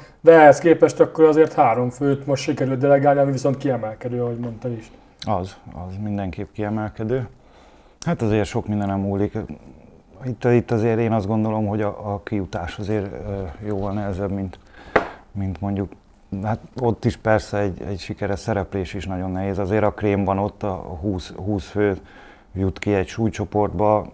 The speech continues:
Speaker 2: hát az meg a világ legjobbjai, világ legjobb húsz fője. Hát ott azért mérkőzést is nyerni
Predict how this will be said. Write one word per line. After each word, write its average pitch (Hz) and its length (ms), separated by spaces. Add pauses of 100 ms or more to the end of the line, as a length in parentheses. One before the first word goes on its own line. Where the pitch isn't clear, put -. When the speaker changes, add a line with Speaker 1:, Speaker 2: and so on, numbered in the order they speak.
(140)
Speaker 2:
hát - 200
az 90 100
meg 95 200
a 90 280
világ 92 300
legjobbjai, 92 680 (400)
világ 87 280
legjobb 80 360
húsz 87 240
fője. 101 420 (720)
Hát 92 160
ott 98 180
azért 104 240
mérkőzést 101 600
is - 160
nyerni 92 440